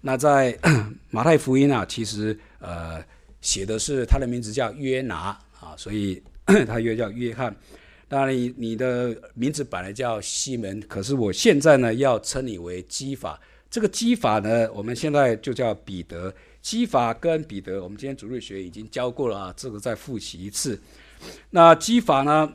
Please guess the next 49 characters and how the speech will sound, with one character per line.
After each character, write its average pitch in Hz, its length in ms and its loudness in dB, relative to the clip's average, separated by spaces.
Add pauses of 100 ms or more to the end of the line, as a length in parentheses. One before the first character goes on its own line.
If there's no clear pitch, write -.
<clears throat> 160 180 -2
是 151 440 -2 (220)
<clears throat> 185 300 0 (1800)
石 - 260 2
头 139 140 -4
的 123 80 -4
意 123 100 -4
思， 113 240 -8 (200)
它 143 120 -6
是 131 140 -8
亚 90 140 -10
兰 104 180 -14
文。 85 180 -16 (540)
那 131 440 4 (180)
<clears throat> 185 200 6
彼 135 160 2
得 143 180 10
呢， 156 400 8 (180)
也 120 140 2
是 147 120 -2
石 139 220 -2
头 131 140 -6
的 117 80 -4
意 110 80 -4
思， 101 380 -10
是 113 320 -10
希 - 280 -6
腊 107 160 -4
文， 76 180 -16 (320)
差 - 180 -6
别 101 100 -6
在 95 140 -6
这 90 120 -10
里。 78 160 -16 (160)
所 - 80 -4
以 - 20 2
我 151 40 4
们 170 80 0
现 214 140 2
在 202 80 4
讲 147 180 -2
彼 110 220 -8
得， 117 140 0
彼 107 180 -6
得 98 260 -6
其 110 260 -10
实 123 100 -8
就 123 180 -4
是 120 300 -4